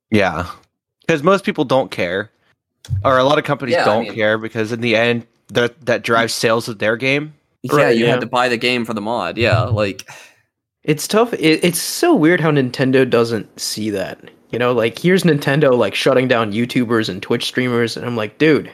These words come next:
Speaker 3: it's, they're literally advertising your product."
Speaker 1: Re-advertising.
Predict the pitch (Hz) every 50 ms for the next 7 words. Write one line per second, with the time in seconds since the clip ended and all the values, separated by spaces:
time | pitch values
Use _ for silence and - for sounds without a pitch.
0 | - - - - - - - _ _ _ _ _ _ _ _ _ _ 156 151 147
1 | 151 165 175 180 165 156 143 113 120 143 147 143 147 139 143 135 123 131 120 117
2 | 117 123 117 117 - 135 127 117 143 151 151 - 180 170 165 160 165 160 156 151
3 | 135 123 120 107 107 104 - 110 92 90 90 87 95 95